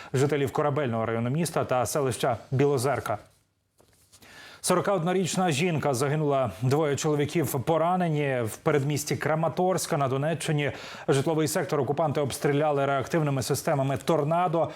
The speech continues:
з касетними боєприпасами. Ворожих обстрілів не пережив також житель Сіверська, а в Костянтинівці через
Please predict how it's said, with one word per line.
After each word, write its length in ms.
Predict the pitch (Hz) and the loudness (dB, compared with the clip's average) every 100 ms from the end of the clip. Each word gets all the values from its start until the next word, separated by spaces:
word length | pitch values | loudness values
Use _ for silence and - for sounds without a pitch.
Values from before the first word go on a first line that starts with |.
| - | -8
з 100 | - | -2
касетними 480 | 170 156 175 165 143 | 0 0 0 0 0
боєприпасами. 920 | 135 139 127 135 165 160 180 160 147 - - | 0 0 -2 -2 0 0 0 0 -2 -4 -2
Ворожих 540 | 143 160 160 127 139 | 2 2 2 0 0
обстрілів 640 | 165 151 - 143 139 117 123 | -2 -2 -2 0 2 0 0
не 160 | 131 | -2
пережив 420 | 139 131 117 143 | 0 0 0 0
також 400 | 123 147 151 135 - - - | 0 0 0 -4 -6 -16 -4
житель 300 | 127 139 147 | 2 2 2
Сіверська, 680 | 135 - 180 175 147 - 147 143 | 0 0 0 0 -2 0 0 2
а 80 | |
в 80 | 147 | 0
Костянтинівці 880 | - 156 165 135 170 175 160 - 143 | 0 -2 0 0 0 0 0 0 -2
через 440 | - 143 143 - | 0 0 0 -4